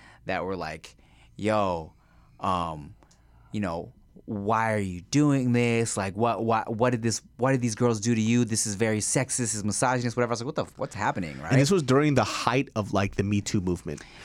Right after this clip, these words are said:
Speaker 1: It
Speaker 2: So
Speaker 1: was
Speaker 2: everything was super heightened.
Speaker 1: <laughs> Yeah. So this girl, uh, the main one that was pissed, she was like, "Yo, um,"
Speaker 2: Idiot.
Speaker 1: She was very angry. And then the other one in the video actually was like,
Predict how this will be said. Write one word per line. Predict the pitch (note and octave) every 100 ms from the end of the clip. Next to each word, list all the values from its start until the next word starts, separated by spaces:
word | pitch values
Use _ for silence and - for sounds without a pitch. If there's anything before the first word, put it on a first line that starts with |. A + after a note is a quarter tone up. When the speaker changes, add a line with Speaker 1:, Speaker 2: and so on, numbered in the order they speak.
| -
Speaker 1:
It | F#3+
Speaker 2:
So | -
Speaker 1:
was | -
Speaker 2:
everything | C#3+ D#3+ E3 E3 C#3
was | A2+
super | - - - D3+ E3 D#3+ D3 C3+
heightened. | A#2+ - - B2+ C3 E2 - - B2+
Speaker 1:
<laughs> | A2+
Yeah. | E3 D3+ C3+ C#3+
So | - - C3+ B2+ - - - - G#3 F#3
this | C3 A#2
girl, | G#2+ C#3 E3+ D3 A#2+ A#2+ C#3+ - - - - - - - - -
uh, | A#2 A2+ G2+ E2+
the | A2
main | A2+ A#2+ C#3+ D3+
one | A#2+
that | A2
was | G2+
pissed, | - - C#3 A2 F#2 A#2 - -
she | - A2
was | G#2 G2
like, | G2 E2+ F#2 - -
"Yo, | G#2+ A2 A2+ F#2 D2 G#1+ - -
um," | G2 F#2+ F2+ E2+ B1
Speaker 2:
Idiot. | G2+ F2 D#2 - -
Speaker 1:
She | - B2+
was | G#2+ F#2
very | A2+ F#2 A2 A2+ G#2+
angry. | F2+ F2 D#2+ D2 -
And | A#2
then | A#2
the | A2+
other | A#2+ G3
one | A#3 C#3+ A2
in | A2 G#2
the |
video | F#2+ F#2 F#2
actually | E2 F2+ F2+ G#2+
was | G2
like, | G2+ G2 -